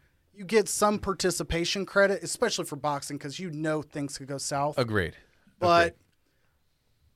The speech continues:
Speaker 1: you know going up to this what's in store for you. You know that your opponent has boxed before. You have the ability to say, "Okay, he's of this quality." Like, nothing about this says, "Hey, I spent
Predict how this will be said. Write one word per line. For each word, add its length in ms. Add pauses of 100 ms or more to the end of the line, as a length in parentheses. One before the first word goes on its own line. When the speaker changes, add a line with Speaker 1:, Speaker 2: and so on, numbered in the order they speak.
(120)
Speaker 1:
you 220
know 340
going 360
up 160
to 100
this 220
what's 500
in 140
store 340
for 160
you. 100
You 120
know 220
that 200
your 80
opponent 400
has 280
boxed 340
before. 320
You 160
have 160
the 80
ability 280
to 60
say, 80
"Okay, 220
he's 260
of 160
this 180
quality." 540 (480)
Like, 220 (1300)
nothing 500
about 320
this 180
says, 340
"Hey, 260
I 320
spent 600